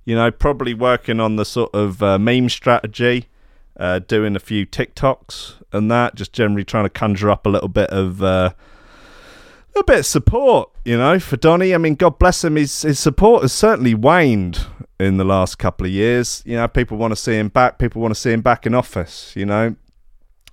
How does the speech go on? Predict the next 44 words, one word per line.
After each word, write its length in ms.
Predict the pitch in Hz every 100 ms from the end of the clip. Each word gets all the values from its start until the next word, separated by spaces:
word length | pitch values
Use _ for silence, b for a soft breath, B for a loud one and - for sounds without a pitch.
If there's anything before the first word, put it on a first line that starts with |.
| -
Never 320 | 123 135 123
was 220 | 117 110
there 220 | 120 113
a 40 | 107
time 340 | 131 127 101
that 140 | 95
the 60 | 73
freer 260 | - 113 104
world 320 | 110 113 95
was 140 | 95
more 180 | 107 107
free. 520 | - 117 117 80 - _ _ _ _ _
The 80 | -
one 140 | 107
our 120 | 107 98
boy 240 | 107 104
Donny 280 | 101 104 92
T 260 | - 104
was, 340 | 92 90 - -
uh, 300 | 87 90 87
was 160 | 90 98
up 200 | 110 -
there 320 | 87 82 - _ _
giving 260 | 117 101 98
it 80 |
the 80 | -
good 180 | - 95
stuff. 280 | - 87 - b b b b
Would 240 | 113 127 123
Russia 260 | 135 -
be 220 | 131 131 127
in 80 |
Ukraine 480 | 127 127 - 127 123
right 220 | 123 123
now 280 | 120 123 127
with, 280 | 123 113 92
you 160 | 90 113
know, 180 | 117
if 140 | 117 101
he 100 | 117
was 140 | 110
still 200 | - 113
in 80 | 110
office? 380 | 113 - 120